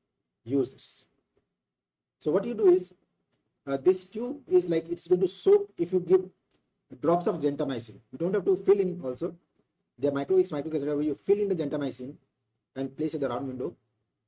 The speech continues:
But here, what you can do is you can, uh, give drops of gent every now and then, every day, twice a day, maybe once a day. You, uh, give densa-, gentamicin drop, and the gentamicin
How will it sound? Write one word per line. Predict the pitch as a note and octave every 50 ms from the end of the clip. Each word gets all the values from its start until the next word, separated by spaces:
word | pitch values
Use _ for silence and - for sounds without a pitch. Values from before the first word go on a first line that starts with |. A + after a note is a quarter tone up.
| _ _ _ _ _ _ _ _ _ _ _ -
But | A#2 C3+ C3+ -
here, | - E3 F#3+ G3 A3 -
what | C#3 C#3+ C#3+
you | F3 F3
can | F3+ F3+
do | F3 F3+
is | D#3 D#3+ E3+ F3 E3+ - _ _ _ _ _ _ _ -
you | C#3 C3+ D#3 E3+
can, | E3+ G3 F#3+ F#3+ F#3 E3 - -
uh, | C#3 B2+ B2+ B2 A#2 - _ _ _ _ _ _ _ _ _ _ _ _ _ _ _ _ -
give | - F#3+ D#3+ C3
drops | B2 D#3+ E3+ F3+ F3 - -
of | F#3+ - -
gent | C#3+ C3+ B2+ - C#3
every | D3 D3+ D3+ F3 F3+ E3+ F3 F3 _ _ _ _ _ _ _ _ -
now | C3 C3+ D3 D#3+
and | D#3 D3+
then, | D#3+ E3+ F3
every | C#3+ C#3 D3+ D3
day, | C3+ D#3 F3+ F#3+ - - _ _ _ _ _ _ _ _ -
twice | C3+ C3+ C3+ C3 -
a | C#3
day, | C#3 D#3 E3 C#3+ - - _ -
maybe | B2 C3 C#3
once | C3 B2+ C3+ C3
a | D3 C#3
day. | E3+ E3+ F3+ - _ _ _ _ _ _ _ _ -
You, | D3 D#3+ - D#4+ - _ _ _ C3
uh, | A#2+ A#2
give | A2+ D3 D3+
densa-, | C#3+ C#3+ C#3+ C#3+ - B2+ A#2+ A#2 -
gentamicin | - C3+ C3+ C3+ D#3+ E3 D3+ - D#3+ C#3+
drop, | C3 D3 E3 - F3 - _ _ _ _ _ _ _ _ _ _ -
and | C3 C3+
the | C3+ C3
gentamicin | A#2 C3+ D#3 F#3 G3+ G#3 G#3 F#3 F#3+ F#3+ F#3+ F#3 E3+ E3+